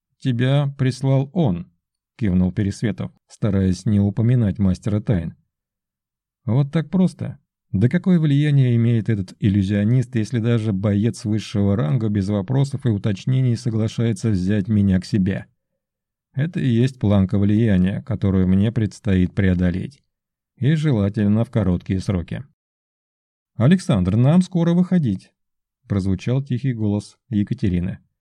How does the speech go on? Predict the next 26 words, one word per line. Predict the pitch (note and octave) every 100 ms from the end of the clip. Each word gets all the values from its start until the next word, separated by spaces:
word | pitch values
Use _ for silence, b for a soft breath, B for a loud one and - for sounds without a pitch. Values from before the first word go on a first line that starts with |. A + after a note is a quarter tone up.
| _ _ _ _ _ -
Я | F#2+ A2+
не | A#2+
заметил, | A#2 C3 E3+ F3
что | C#3+ - C#3
все | C#3
это | C#3 C#3
время | A2+ B2+ B2
девушка | G2+ A#2 B2 B2+
стояла | - G#2 G2+ A2 G#2+
за | G#2+
спиной | - A2+ G#2+ G#2
Пересветова. | A#2 C3 C3+ B2 - G2 - - _ _
Ничего | G#2+ A#2+ C#3 C#3 A#2 G#2+ G2+
удивительного | G2+ G2+ F#2+ G2+ G2 G2+ G2+
в |
том, | - B2+ D3+
что | - G2+
я | F#2+
не | G2+
смог | - G#2 G2+
ее | A2 G2+
разглядеть. | G#2+ A2 B2 F#2 F#2+ - _ _ _ _ _ -
Екатерина | G2+ B2+ C#3+ - A#2 G2+ A2 C3
сжалась | G2 F#2 F2+ -
в | -
комок. | G#2 G2 F#2 -